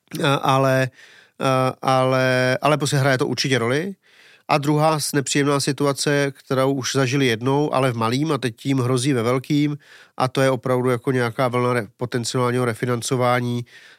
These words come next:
eh, kdy úrokové sazby jsou, eh, stále nahoře, mm, nahoru již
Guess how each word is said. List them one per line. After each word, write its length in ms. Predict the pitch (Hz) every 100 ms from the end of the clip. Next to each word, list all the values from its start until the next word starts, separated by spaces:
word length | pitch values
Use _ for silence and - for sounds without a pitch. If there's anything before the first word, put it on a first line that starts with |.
| -
eh, 220 | 127 123
kdy 280 | 120 123 120
úrokové 440 | 120 117 120 123 123
sazby 540 | 127 113 117 120 120
jsou, 560 | 113 - 120 117 117 113 _ - 120
eh, 260 | 120 117
stále 320 | - 123 123
nahoře, 720 | 120 110 123 123 120 123 120 117 -
mm, 440 | - 67 67 -
nahoru 360 | 120 113 127 123
již 140 | 113